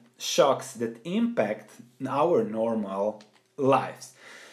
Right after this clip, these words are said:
Stimulus, there is a lot of stimulus, but we don't know how it will work. The depression, jobless numbers are really from a depression situation. It has never been like this in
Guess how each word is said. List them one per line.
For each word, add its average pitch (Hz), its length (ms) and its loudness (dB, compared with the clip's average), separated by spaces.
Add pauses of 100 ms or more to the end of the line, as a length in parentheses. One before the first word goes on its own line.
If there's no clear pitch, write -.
(120)
Stimulus, 240 640 4
there 165 340 4
is 220 180 2
a 214 60 4
lot 202 240 4
of 185 80 -4
stimulus, 180 380 -2
but 147 260 0
we 220 160 -2
don't 240 240 -2
know 220 200 4
how 185 440 4
it 180 160 -4
will 123 460 4 (140)
work. 135 520 6
The 117 220 -4
depression, 156 720 -2 (120)
jobless 151 580 2
numbers 131 520 2
are 117 160 2
really 147 480 0 (240)
from 147 420 0
a 131 80 2
depression 135 720 0
situation. 120 760 0
It - 300 -6
has 123 300 0
never 160 320 4
been 139 240 -2
like 123 320 2
this 120 260 -2
in 117 220 -6